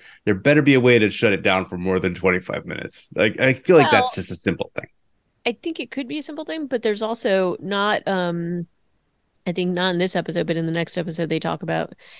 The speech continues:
Speaker 2: things that have been forgotten. Um, and I think that there's, okay, there's just a lot of loss of, like, history. Maybe there was a failsafe and they don't know about it.
Speaker 1: Hmm.
Speaker 2: Um, or, or they've forgotten about it, or it's been lost into the sort of, like,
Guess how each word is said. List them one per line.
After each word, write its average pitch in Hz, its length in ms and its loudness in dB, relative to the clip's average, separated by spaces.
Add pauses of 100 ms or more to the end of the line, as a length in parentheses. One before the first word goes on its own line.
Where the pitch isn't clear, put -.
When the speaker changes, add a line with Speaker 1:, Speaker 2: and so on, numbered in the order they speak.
(180)
Speaker 2:
things 196 240 0
that 180 100 -2
have 175 120 0
been 156 160 -2
forgotten. 156 680 -6 (460)
Um, 151 720 -4 (100)
and 156 840 -4 (240)
I 185 160 2
think 202 340 -4
that - 180 -14
there's, 170 540 -2 (200)
okay, 165 400 0
there's 156 320 -4
just 175 200 -10
a - 80 -6
lot 160 300 -4
of 165 120 -4
loss 151 440 -6
of, 151 100 -10
like, 156 160 -4
history. 254 460 -6 (340)
Maybe 202 220 0
there 208 160 2
was 190 220 0
a 202 80 -4
failsafe - 460 -8
and 156 100 -8
they 156 60 -4
don't 147 160 -8
know - 100 -10
about - 240 -10
it. - 140 -12 (200)
Speaker 1:
Hmm. 87 200 0 (360)
Speaker 2:
Um, 147 280 -2 (120)
or, 160 140 0
or 156 280 0
they've 147 220 -6
forgotten 160 400 -6
about 151 300 -4
it, 151 120 -6
or 151 140 -8
it's 147 120 -14
been 156 200 -8
lost 143 520 -8 (100)
into 160 360 -6
the 147 160 -4
sort 147 260 -6
of, 135 180 -8
like, - 360 -8